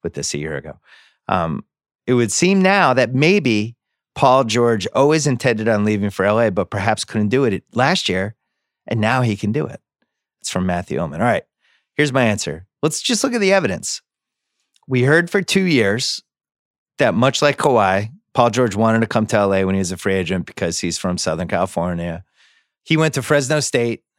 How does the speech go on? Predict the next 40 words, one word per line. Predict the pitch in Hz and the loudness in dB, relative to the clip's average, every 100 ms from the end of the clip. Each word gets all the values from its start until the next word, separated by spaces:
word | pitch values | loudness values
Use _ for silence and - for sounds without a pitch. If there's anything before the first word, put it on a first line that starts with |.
| _ _ _ _ 131 | _ _ _ _ 0
Indiana | 123 135 117 | 4 4 4
traded | - 135 156 139 104 | 2 2 2 2 0
him | 101 104 | 0 0
partly | - 117 107 | 0 0 0
because | 92 92 98 87 | -2 -2 -2 0
they | 95 | -2
were | 92 | -2
convinced | - 92 87 85 - - - _ _ _ _ _ _ | -4 -2 -2 -4 -6 -8 -14 _ _ _ _ _ _
he | _ 95 | _ -2
was | 87 87 80 | 0 -2 -2
ditching | 143 143 101 | -2 0 -2
them | 92 87 87 | -2 -4 -6
for, | - 87 85 85 95 - _ _ _ _ _ _ 104 | -4 -2 0 -2 -8 -18 _ _ _ _ _ _ -6
they | 92 | -4
thought, | 64 73 | -4 -6
the | 67 | -8
Lakers. | 64 - - - - _ _ _ _ _ _ _ | -8 -10 -16 -16 -18 _ _ _ _ _ _ _
And | 104 98 | -4 -2
then | 98 90 87 - | -2 -2 -4 -2
out | 113 113 | 0 0
in | 104 | 0
L | 95 101 | 0 2
A, | 120 101 | 2 2
there | 92 92 | 0 0
was | 90 | -2
just | 101 95 | -4 -4
a | 90 | -2
lot | 98 98 87 | 0 0 0
of | 82 | -4
talk | 78 69 - | -6 -8 -8
of | - - | -14 -8
Paul | 76 69 | -6 -6
George | 78 76 | -6 -8
is | 76 - | -8 -8
coming | 95 95 | -4 -2
here | 98 | -2
in | 95 | -2
a | 95 | -2
year, | 101 98 | 0 0
which | 87 85 - | -2 -4 -6